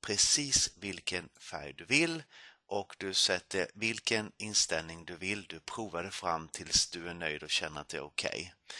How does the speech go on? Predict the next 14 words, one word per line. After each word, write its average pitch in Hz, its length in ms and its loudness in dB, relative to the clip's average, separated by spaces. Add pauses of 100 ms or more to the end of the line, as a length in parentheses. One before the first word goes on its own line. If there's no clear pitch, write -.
(140)
Här 90 160 2
finns 90 320 -2
ju 90 40 -4
en 85 180 -6
rad 98 500 4
olika 82 380 -8
inställningar 92 760 0
som 80 220 -2
du 73 80 -18
kan 80 220 -12
göra. 69 280 -10 (640)
Och - 360 2 (180)
väljer 98 480 4
då 78 260 -2